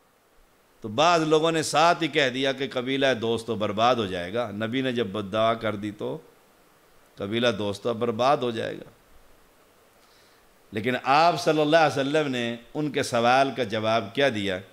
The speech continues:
"अल्लाहुम्मा हदी दौसन वअति बिहिम", "ए अल्लाह, कबीला दोस्त को हदायत नसीब फरमा और उन्हें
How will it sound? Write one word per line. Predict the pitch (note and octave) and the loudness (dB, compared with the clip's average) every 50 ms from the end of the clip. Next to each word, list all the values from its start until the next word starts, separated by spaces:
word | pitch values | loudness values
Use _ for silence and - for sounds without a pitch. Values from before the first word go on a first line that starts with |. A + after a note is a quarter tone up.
| _ _ _ _ _ _ _ _ _ - | _ _ _ _ _ _ _ _ _ -6
"अल्लाहुम्मा | A#2+ B2+ B2 B2+ C3 C3 C3 B2 A#2 A2+ A2 G#2+ A2+ C3+ C#3+ | -4 -4 0 2 4 4 4 4 2 0 -4 -6 -2 -2 -2
हदी | B2 A2+ G#2+ A2+ A2 G2+ F#2+ | -2 -2 -4 -6 -6 -8 -2
दौसन | G#2+ C#3+ D#3+ D#3+ C#3+ B2+ - - A#2+ A2 G#2 G2+ G2 | 0 2 2 2 0 -2 -4 -4 -4 -4 -4 -6 -6
वअति | G#2+ B2+ C#3+ - - - - A#2 A2 | -2 -2 -2 -2 -2 -6 -8 -8 -8
बिहिम", | G2 F2+ F#2 E2 F2+ E2+ F2+ - _ _ _ _ _ _ _ _ _ _ _ _ | -6 -8 -10 -10 -12 -16 -18 -20 _ _ _ _ _ _ _ _ _ _ _ _
"ए | A#2 A#2+ A#2 | -2 0 0
अल्लाह, | A2 G#2+ G#2 G#2 A2 A#2 B2 B2+ C3+ C#3+ D#3 - - - _ _ _ _ _ _ _ _ _ _ - | 0 0 -4 -2 0 2 4 4 4 2 2 -2 -10 -20 _ _ _ _ _ _ _ _ _ _ 2
कबीला | D3 D#3 D#3 E3 F3 F3+ F#3+ F#3+ F3+ | 2 2 4 2 4 4 4 4 4
दोस्त | D#3+ C#3+ D3+ E3 F3+ E3+ F3 - | 4 4 4 4 4 4 0 -2
को | D#3+ D#3 C3 | -2 -2 0
हदायत | A#2 B2+ B2 C3 C3+ C#3 D3 D#3+ D#3+ - A#2+ | 0 -2 0 2 2 4 4 4 2 0 -4
नसीब | C3+ C3 A2+ - B2+ B2+ B2+ A#2+ | -8 -8 -6 -6 -6 -6 -6 -6
फरमा | - - A#2 A2+ A2 A2+ A#2+ B2+ C3 C3+ C3+ C3 | -6 -4 -4 -4 -2 0 0 2 4 4 2 2
और | - - A2+ A#2 A#2 | 0 0 0 0 0
उन्हें | A2+ A#2 A#2+ A#2 A#2 G#2+ F#2+ | 0 -2 -2 -2 -2 -2 -4